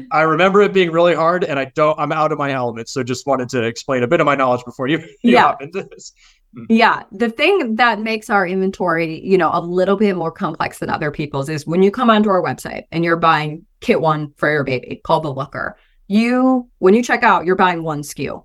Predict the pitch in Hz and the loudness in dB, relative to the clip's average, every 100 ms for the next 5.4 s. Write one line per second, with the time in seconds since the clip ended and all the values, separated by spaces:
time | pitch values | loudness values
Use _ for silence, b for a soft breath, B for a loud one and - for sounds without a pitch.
0 | _ 175 170 165 180 - 175 160 156 175 | _ 2 2 2 0 2 0 2 -2 -8
1 | 117 156 147 131 - - - _ - 415 | -2 -2 -2 -6 -8 -12 -18 _ 0 2
2 | 415 - 214 214 202 165 123 - b b | 2 0 0 2 2 2 0 -10 b b
3 | b _ _ _ _ 214 233 254 240 233 | b _ _ _ _ 2 4 4 4 2
4 | 214 202 233 240 233 190 160 - - 160 | 0 -2 0 0 -2 2 2 0 -6 -4
5 | 135 160 160 147 | -4 -4 -4 -6